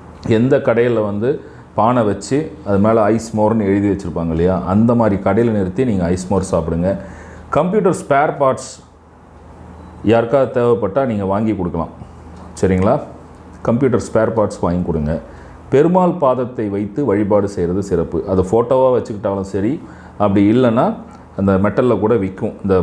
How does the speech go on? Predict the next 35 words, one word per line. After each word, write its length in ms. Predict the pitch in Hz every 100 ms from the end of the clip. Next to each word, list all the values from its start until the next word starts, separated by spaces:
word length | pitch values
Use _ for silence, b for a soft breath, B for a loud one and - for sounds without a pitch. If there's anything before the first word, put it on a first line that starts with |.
| 90
பூஜா 220 | 117 120
சாமான்கள் 560 | 117 104 98 95 92 90
வைக்கக்கூடிய 360 | 95 87 87 87
கடையில 280 | 92 98 92
வந்து 480 | 85 90 117 101 85
விக்கும். 240 | 85 - 101 -
பெருமாள் 440 | 104 117 117 110 101
பாதம் 240 | 92 90 - 95
வாங்கி 260 | 95 98
வழிபாடு 420 | 113 92 90 90 85
செய்யுங்கள். 440 | - 78 78 73 -
அதே 260 | 95 110 127
போல 400 | 117 110 135 - B B B B
நீங்கள் 260 | 107 107 104
எப்போது 500 | 110 151 175 175 156
திருப்பதிக்கு 480 | 143 135 123 113
போனாலும் 760 | 98 95 92 90 92 95 - - - -
நல்லா 260 | 95 120
கவனிங்க. 440 | 110 101 92 95 175
நீங்க 140 | 110 90
திருப்பதிக்கு 520 | 101 139 147 127 107
எப்போது 380 | 92 113 117 101
போனாலும் 500 | 90 87 82 101 - -
கீழே 260 | - 143 139
இருந்து 220 | 123 123
மேலே 240 | 107 107 110
பார்க்கணும் 400 | 101 95 101 98
அப்படின்னு 200 | 87 95
சொல்லுவாங்க. 640 | 95 90 87 87 131 - B B B B
அப்படி 260 | 180 180
கீழே 300 | - 147 151
இருந்து 220 | 147 165
மேலே 300 | 160 127 143
பார்த்துட்டு 520 | 139 120 123 127 123 110
வரும்போது 760 | 104 135 131 104 92 113 -